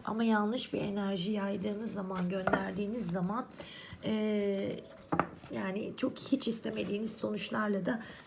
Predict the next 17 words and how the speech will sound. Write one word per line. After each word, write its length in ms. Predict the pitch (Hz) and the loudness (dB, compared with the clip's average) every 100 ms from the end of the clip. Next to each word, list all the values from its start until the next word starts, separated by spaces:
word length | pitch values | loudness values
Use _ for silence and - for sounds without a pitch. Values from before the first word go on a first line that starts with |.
| - | -6
karşılaşmanız 1040 | 214 208 208 214 214 208 202 208 254 214 | -2 0 2 2 2 2 -2 0 0 0
mümkün 680 | 214 214 196 - 226 247 262 - - | -2 0 -2 -2 -2 -2 -4 -4 0
olur. 380 | 190 175 170 - - - - - - - - - - - - - - | 2 0 -2 -14 -16 -16 -16 -16 -16 -14 -14 -16 -18 -20 -20 -20 -6
Evet 260 | 320 302 262 | 0 2 0
arkadaşlar, 800 | 233 226 214 208 180 226 247 254 - - - - - - - - - - - - - | -4 -4 -4 -4 -4 -4 -2 -4 -6 -6 -8 -8 -14 -16 -18 -20 -20 -20 -20 -20 -14
Pembe 340 | - 269 262 262 | -6 -4 2 2
Ayıcığın 440 | 247 - 214 202 | 4 0 -4 -4
da 40 | |
açılımı 500 | 214 226 247 214 175 175 | -4 -4 -4 -4 -4 -4
bu 80 | 226 | -8
kadardı. 800 | - 269 269 254 254 254 247 247 - - - - - - - - - - - - - - | -4 -2 0 2 0 2 0 -2 -8 -20 -20 -20 -20 -20 -20 -20 -20 -20 -20 -18 -16 -8
Bütünün 440 | 262 277 262 226 | -4 -4 0 2
ve 60 | 220 | 2
evrenin 580 | 214 226 202 208 190 180 | 4 4 4 4 0 -2
hayrına 580 | 175 214 202 196 202 | -4 -4 -4 -2 -4
olmasını 640 | 196 196 190 190 - 185 165 | -4 -4 -4 -6 -8 -6 -4
diliyorum. 800 | 185 220 254 233 220 220 226 | -4 -2 0 0 2 0 0